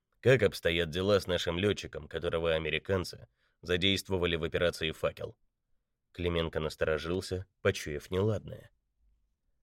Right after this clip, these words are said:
За всё время проведения мероприятий, связанных с «Факелом», Лубенко не проявляла к этому делу интерес настолько, чтобы вызывать к себе руководство внешней разведки,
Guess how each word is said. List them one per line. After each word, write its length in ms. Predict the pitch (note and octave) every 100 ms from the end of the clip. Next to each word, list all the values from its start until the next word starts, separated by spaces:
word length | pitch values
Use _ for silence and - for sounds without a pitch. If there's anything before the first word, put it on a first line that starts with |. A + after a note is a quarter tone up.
| _ _
За 240 | E2 E2 F2+
всё 260 | - D3+
время 340 | C#3 D3 C#3+ B2
проведения 680 | G#2 G2+ F#2 A#2 G#2 F#2+
мероприятий, 720 | F#2 E2+ D#2 E2+ F2 A2 G#2 F#2
связанных 480 | G#2 F2+ E2 D2+
с 80 | -
«Факелом», 500 | - A#2 A#2 D2+ - _ _ _ -
Лубенко 520 | F2 E2 G2 G#2+ G#2+
не 120 | G#2
проявляла 640 | F#2+ F#2 E2 D#2 D#2+ F2
к 80 | -
этому 280 | G2 G2 F#2+
делу 280 | D#2+ D2 D2+
интерес 480 | D2+ - E2+ E2+
настолько, 640 | D#2 D2 - F#2+ G#2+ - - _ _ _
чтобы 380 | - - A#2 B2+
вызывать 400 | A2+ G2 E2+ G2
к 80 | -
себе 220 | C3+ B2
руководство 640 | A#2+ G2+ E2 D2+ - G#2+
внешней 400 | G#2 E2 D2 F2+
разведки, 560 | F2+ F#2+ B2+ A#2 -